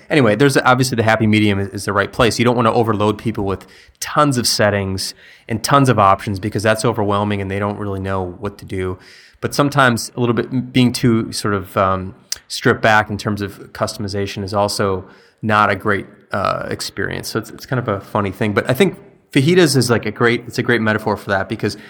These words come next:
a fajita would be just fine if you delivered it to me already folded up with everything in it. That'd be just, that'd be just great. But there's also some people who are like, "I want a little bit more meat in mine than I want vegetables," or, "I don't like peppers." And so, you know,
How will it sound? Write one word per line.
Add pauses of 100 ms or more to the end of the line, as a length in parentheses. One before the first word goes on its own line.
(240)
a
fajita
would
be
just
fine
if
you
delivered
it
to
me (260)
already
folded
up
with
everything
in
it.
That'd
be
just,
that'd
be
just
great.
But
there's
also
some
people
who
are
like,
"I
want
a
little
bit
more
meat
in
mine
than
I
want
vegetables,"
or,
"I
don't
like
peppers."
And
so,
you
know,